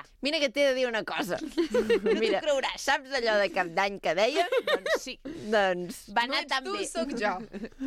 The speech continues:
Speaker 2: Hosti, sí.
Speaker 1: és broma, això, eh? No ho sabem.
Speaker 3: No ho sabem. Des d'aquí, ànimus i que els hi vagi tot molt bé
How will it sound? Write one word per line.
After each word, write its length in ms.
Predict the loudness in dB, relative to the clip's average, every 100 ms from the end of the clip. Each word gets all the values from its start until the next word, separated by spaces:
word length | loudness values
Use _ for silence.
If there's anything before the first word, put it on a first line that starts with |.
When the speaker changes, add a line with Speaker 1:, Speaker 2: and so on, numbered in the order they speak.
| -2 -2
Speaker 2:
Hosti, 300 | -4 -6 -10
sí. 160 | -12 -14 -14 -16 -16 -4
Speaker 1:
és 160 | -4 0
broma, 300 | 0 -2 -6
això, 160 | -8 -6
eh? 120 | -4
No 80 | -6
ho 60 | -10
sabem. 320 | -12 -12 -12
Speaker 3:
No 160 | -6 -6
ho 20 |
sabem. 440 | -2 -2 -2 -4 -8 -14 -6
Des 160 | -4 -2
d'aquí, 320 | -2 -4 -8 -6 -2
ànimus 680 | -2 0 0 0 -2 -6 -14 -18 -18
i 160 | -10 -8
que 140 | -6 -6
els 80 |
hi 80 | -6
vagi 180 | -6 -8 -8
tot 80 |
molt 240 | -8 -8 -8
bé 140 | -10